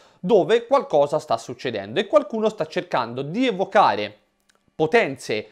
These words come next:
e divinità astrali, ad esempio uno chiamato il Non Sole, che arrivano dallo spazio, un po' come tutti i miti di, di Lovecraft, alla fin fine questi orrori cosmici di cui lo stesso Cthulhu, per quanto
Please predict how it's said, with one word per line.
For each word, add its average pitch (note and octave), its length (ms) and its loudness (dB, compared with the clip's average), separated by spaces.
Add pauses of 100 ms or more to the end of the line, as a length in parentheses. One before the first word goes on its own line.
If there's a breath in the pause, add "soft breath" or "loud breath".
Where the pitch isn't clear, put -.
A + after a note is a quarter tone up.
(140 loud breath)
e G3+ 160 0
divinità F3 440 0
astrali, E3+ 680 0 (200)
ad A2 120 -10
esempio B2+ 440 -4
uno C3+ 180 -6
chiamato C3+ 440 -2
il A2+ 140 -4
Non D#3 280 -2
Sole, D3+ 480 -4 (360 loud breath)
che - 120 0
arrivano D3 400 2
dallo D#3 320 2
spazio, D3+ 500 -2
un D#3 120 -8
po' G2+ 120 -6
come G#2+ 260 -12
tutti D#3 260 -8
i A#2 40 -8
miti D3+ 260 -6
di, B2+ 240 -4
di B2 160 -6
Lovecraft, C3+ 580 2
alla A2 140 -2
fin A#2 180 -10
fine C3 240 -6
questi B2+ 280 -8
orrori D3 360 -2
cosmici A#2 640 -2 (240 soft breath)
di C3 160 -8
cui A#3 180 0
lo F3 100 2
stesso F#3 380 -4
Cthulhu, D3+ 500 -2
per G#2+ 200 -8
quanto C3+ 600 0